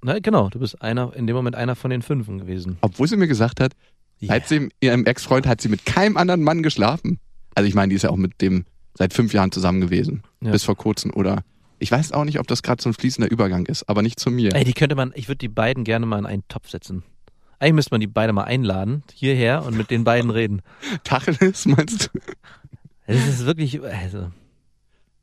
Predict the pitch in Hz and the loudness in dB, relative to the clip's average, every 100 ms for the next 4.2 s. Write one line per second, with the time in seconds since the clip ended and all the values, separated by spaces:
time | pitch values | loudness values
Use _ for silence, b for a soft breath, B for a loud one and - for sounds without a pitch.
0 | _ 131 170 175 131 - 104 101 95 - | _ 2 2 0 -2 0 2 4 2 -2
1 | - _ 110 113 117 104 _ _ _ _ | -10 _ 2 4 4 0 _ _ _ _
2 | - 139 147 131 117 104 98 - 107 113 | 0 2 2 0 2 2 0 2 2 4
3 | 123 110 110 - 107 95 90 95 95 107 | 2 2 0 0 0 0 2 2 0 0
4 | 95 | 0